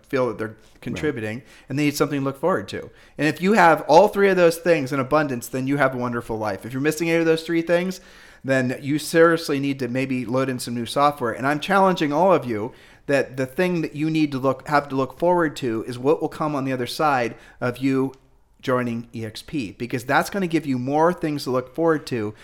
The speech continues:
Speaker 1: than you can possibly imagine. If for no other reason, you're gonna basically be making more money than probably what you're making now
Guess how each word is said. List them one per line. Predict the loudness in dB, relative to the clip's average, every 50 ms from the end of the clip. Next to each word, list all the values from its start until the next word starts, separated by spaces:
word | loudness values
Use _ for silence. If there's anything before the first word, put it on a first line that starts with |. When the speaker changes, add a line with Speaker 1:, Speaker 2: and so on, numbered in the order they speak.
| -20 -20 _
Speaker 1:
than | -6 -2 -2
you | -2 -2
can | -2 -4
possibly | 0 2 2 2 0 -4 -6 -6
imagine. | -4 -4 -4 -4 -6 -6 -10 -14 -14 -18 -20 -8 _
If | -4 -2 2
for | 4
no | 6 6 6
other | 6 6
reason, | 4 4 4 4 2 -2
you're | -2 -2
gonna | -2 -4 -4
basically | -2 -2 -4 -4 -4 -6 -6 -6
be | -6 -6
making | -6 -8 -8 -8 -6
more | -6 -6 -4
money | -4 -4 -4 -4 -4
than | -6 -8
probably | -4 -4 -6 -4 -4 -8 -6 -6 -6
what | -6 -8 -8
you're | -8 -8
making | -8 -8 -8 -10 -10 -8
now | -6 -6 -4 -4 -6 -6